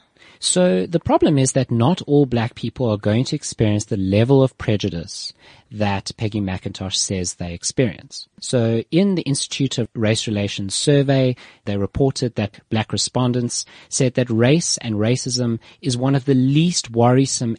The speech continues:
aspects of their lives in South Africa today. There were many other factors that were more important,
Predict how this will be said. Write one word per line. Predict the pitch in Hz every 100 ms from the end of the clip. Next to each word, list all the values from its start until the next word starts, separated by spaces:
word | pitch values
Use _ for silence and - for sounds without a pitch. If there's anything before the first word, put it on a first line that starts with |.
| -
aspects | 156 - - 85 85 - -
of | - 95
their | 110 107
lives | 170 139 107
in | 101
South | - 110
Africa | 101 - - 107
today. | 107 139 123
There | 110
were | 110 110
many | 120 160 190 190
other | 151 185 196
factors | - 135 - 107
that | 107 104
were | 104
more | 107 110
important, | 104 - 92 - - -